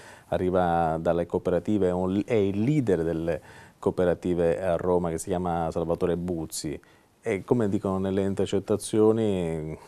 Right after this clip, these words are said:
quando c'è di mezzo ci sono gli affari, il colore politico non conta. C'è un intreccio, un intreccio di affari, di politica, eh, di, eh, di criminalità che, eh, se loro si sono scomodati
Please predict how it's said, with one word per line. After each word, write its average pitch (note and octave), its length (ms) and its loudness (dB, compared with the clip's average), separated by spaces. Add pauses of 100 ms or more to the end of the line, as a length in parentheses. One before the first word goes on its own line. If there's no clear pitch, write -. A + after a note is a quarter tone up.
(440)
quando F#2+ 280 -2
c'è F2+ 440 0
di F#2 180 -6
mezzo G2 320 -2
ci F2+ 60 -6
sono F#2+ 240 -4
gli F#2+ 100 0
affari, G2+ 500 4
il - 140 -4
colore G2 360 2
politico G#2 580 0
non G2 260 -4
conta. D#2+ 580 0 (220)
C'è - 160 2
un A#2 140 6
intreccio, A#2+ 640 6
un G2+ 60 4
intreccio G#2+ 340 0
di G#2 100 0
affari, A#2+ 640 2
di G2+ 80 -2
politica, G#2+ 840 0 (380)
eh, F#2+ 840 4
di, F2+ 260 2
eh, D#2+ 520 0
di G#2 100 -2
criminalità G2+ 760 4
che, F2 440 0 (300)
eh, A2+ 200 6
se C3+ 140 6
loro E3 240 8
si C3 140 6
sono C3+ 400 4 (200)
scomodati C3 1040 8